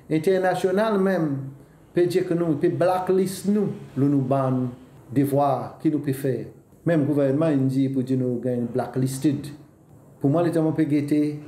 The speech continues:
it's a disgrace pour sa nation. Et que tu peux montrer pour dire c'est celle pas dans la bonne direction. Pour moi, je crois que nous devrions améliorer ça. Au lieu que nous peut créer un problème, nous pouvons imaginer comment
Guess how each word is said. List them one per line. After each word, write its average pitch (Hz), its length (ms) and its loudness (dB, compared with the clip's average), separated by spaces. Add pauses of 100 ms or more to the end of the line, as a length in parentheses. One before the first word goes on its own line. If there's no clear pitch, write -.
(320)
it's 131 140 -6
a 135 40 2
disgrace - 880 -2 (140)
pour 135 80 -4
sa 147 160 0
nation. 139 460 -2 (500)
Et 160 220 2
que - 80 -2
tu 165 160 -2
peux 165 120 0
montrer 156 380 0
pour 165 140 0
dire 151 120 -6
c'est 143 160 -2
celle 156 260 -2
pas 151 100 0
dans 143 60 -4
la 147 60 0
bonne 143 200 -2
direction. 143 540 -4 (540)
Pour 226 140 0
moi, 247 180 2
je 196 140 0
crois 170 280 0
que 160 40 2
nous 160 80 0
devrions 147 320 -2
améliorer 160 600 0
ça. - 400 -6 (220)
Au 180 120 4
lieu 170 300 2
que 190 160 -4
nous 175 180 -2
peut 151 440 -2 (440)
créer 190 540 0
un 170 480 -2 (100)
problème, 165 840 0 (440)
nous 180 80 -2
pouvons 196 140 2
imaginer 175 580 2
comment 185 440 0